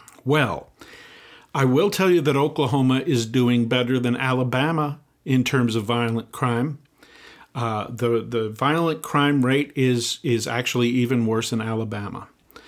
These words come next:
But there's not a lot of other states where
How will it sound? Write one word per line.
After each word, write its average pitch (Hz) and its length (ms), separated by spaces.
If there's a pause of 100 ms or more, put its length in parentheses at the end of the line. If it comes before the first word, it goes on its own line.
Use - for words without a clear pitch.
(760)
But 123 800 (880)
there's 127 680
not 202 220
a 247 40
lot 240 220
of 202 100
other 208 220
states - 480
where 120 460